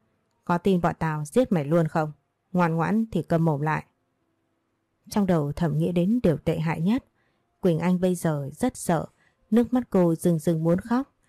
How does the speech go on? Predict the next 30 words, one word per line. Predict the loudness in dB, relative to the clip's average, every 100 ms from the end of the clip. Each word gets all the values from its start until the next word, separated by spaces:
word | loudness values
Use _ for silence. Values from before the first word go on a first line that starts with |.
| _ _ 0
miệng | 0 0 -2
chỉ | 0 2
lẩm | 0 0
bẩm, | -2 -2 -10 _ _ _
"Hoàng | -2 -2 -2
Quân | -2 -2 -2 -6
cứu | 0 0 0
em." | -2 -4 -6 _ _ _ _ _ _ _ _ _ _ _ -2
Trong | 2 4
đầu | 2 2
lại | 0 -2
không | 0 2
muốn | 4 2 0 0
cuộc | 0
đời | 2 2
mình | 2 0 -2
lại | -4 -4
có | -4 -2 -2
kết | -4 -2
cục | -2 -2 _
thảm | -2 -2
hại | -4 -2
như | -2
thế | 0 0
này. | 0 -4 -12 _ _ _ _
Lại | -4 0
nhìn | 2 2
đến | 2 0 0
bọn | 0 0
họ, | -2 -2 -6